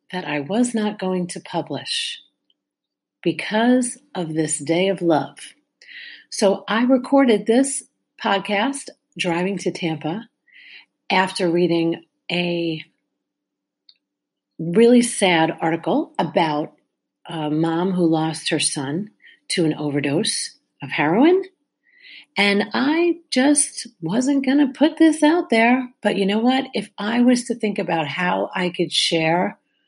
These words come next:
true love today from my heart, it would be this.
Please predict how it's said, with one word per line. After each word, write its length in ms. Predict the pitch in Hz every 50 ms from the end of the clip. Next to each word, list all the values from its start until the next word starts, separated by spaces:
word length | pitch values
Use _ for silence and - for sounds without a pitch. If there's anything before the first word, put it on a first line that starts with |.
| _ _ _ -
true 320 | - - - 202 208 202
love 600 | 170 160 156 151 156 185 226 226 - - - - - _ _ _ _ _ _ _ _ -
today 420 | - - 165 165 170 180 185 196
from 260 | 185 - - 170 160
my 140 | 160 151 151
heart, 420 | 143 147 160 160 185 208 220 208 - _ _ _ _ _ _ _ _ _ _ -
it 160 | - 160 165
would 160 | 160 165 139 143
be 160 | 180 170 156
this. 720 | 139 151 165 156 151 - - - - - - - - -